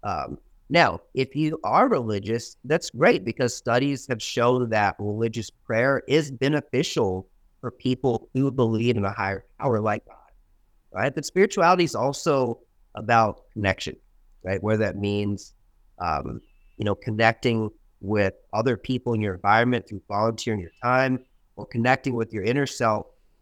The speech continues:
through meditation. And if, if I may just briefly here, so, uh, what studies have shown is that spirituality, tapping into that inner spirituality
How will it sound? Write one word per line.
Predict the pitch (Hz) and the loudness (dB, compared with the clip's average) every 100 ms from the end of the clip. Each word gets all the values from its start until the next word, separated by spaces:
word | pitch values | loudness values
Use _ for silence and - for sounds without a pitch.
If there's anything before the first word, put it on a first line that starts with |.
| _ - | _ -10
through | 110 | -4
meditation. | 107 113 104 - 143 131 - - _ _ _ _ _ - | 2 2 0 0 0 0 -6 -16 _ _ _ _ _ -2
And | 110 101 90 | 0 0 -2
if, | 110 - | -4 -6
if | 110 98 | -6 0
I | 113 | 2
may | 139 147 | 2 2
just | 117 - | -2 0
briefly | 202 262 170 135 | 2 2 0 -2
here, | 120 113 110 | 0 -2 -2
so, | - 127 113 110 _ _ _ | 0 2 2 -2 _ _ _
uh, | 113 104 - | 0 0 0
what | 120 131 | -2 -4
studies | - 143 143 127 | 0 2 4 0
have | 120 | -4
shown | - 151 185 165 | -2 2 2 2
is | 123 | 0
that | 117 107 - | 0 0 -2
spirituality, | - - 151 147 - 123 117 139 147 113 98 | -10 -8 -4 -4 -4 0 4 4 4 0 -6
tapping | - - 139 - 143 | -6 0 2 2 0
into | 131 123 - | 0 -2 -8
that | 117 120 113 - _ - | -2 2 2 0 _ 0
inner | 131 131 | 2 2
spirituality | - 127 110 - 113 107 101 92 87 | 0 -4 -4 0 2 4 4 2 -2